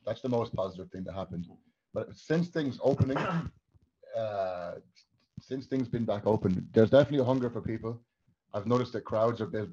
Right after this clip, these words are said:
busier, at least they were. Um, any show that we've played have ha-, has had a lot of energy. I don't know, is that coming off the album?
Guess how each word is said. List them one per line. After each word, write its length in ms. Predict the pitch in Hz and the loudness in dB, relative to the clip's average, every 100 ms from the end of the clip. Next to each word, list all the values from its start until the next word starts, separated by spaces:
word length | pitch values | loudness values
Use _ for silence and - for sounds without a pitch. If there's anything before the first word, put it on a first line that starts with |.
| - | -4
busier, 420 | 120 117 127 131 - _ - | -2 2 2 0 -10 _ -4
at 60 | 113 | -2
least 260 | 120 - _ _ - | -4 -6 _ _ -6
they 60 | |
were. 340 | 110 110 117 117 _ _ _ _ _ _ _ - | -2 2 0 -2 _ _ _ _ _ _ _ -8
Um, 540 | 104 101 101 98 92 _ _ - | -4 -4 -4 -6 -8 _ _ -2
any 140 | 123 | 0
show 220 | 127 131 | 4 4
that 80 | 123 | 2
we've 180 | 117 101 | -2 -2
played 280 | 110 113 110 | 0 0 0
have 80 | 98 | -4
ha-, 160 | 107 - | -8 -8
has 100 | 95 | -4
had 120 | 107 | -2
a 40 | |
lot 120 | 107 104 | -2 -2
of 60 | |
energy. 280 | 104 104 107 | -2 -2 -2
I 140 | 104 | -4
don't 140 | 101 113 | -4 -4
know, 100 | 107 | -6
is 100 | 95 | -6
that 180 | 101 - | -8 -6
coming 180 | 107 101 | -8 -2
off 220 | 113 - | -4 -2
the 100 | 110 | -4
album? 300 | 110 104 | -4 -4